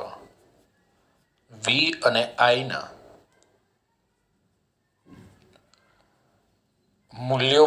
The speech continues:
પર જ નહીં, પરંતુ cos five પર પણ આધારિત છે.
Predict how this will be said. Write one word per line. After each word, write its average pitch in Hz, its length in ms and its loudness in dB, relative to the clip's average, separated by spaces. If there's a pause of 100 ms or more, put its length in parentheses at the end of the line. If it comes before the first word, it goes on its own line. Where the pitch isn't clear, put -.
પર 143 180 4 (140)
જ - 20 -4 (120)
નહીં, 90 280 -12 (2250)
પરંતુ 127 500 -2 (2500)
cos 135 380 6 (200)
five - 340 -2 (2500)
પર 127 260 2 (1000)
પણ 123 160 -2 (220)
આધારિત - 500 -6 (120)
છે. - 100 -8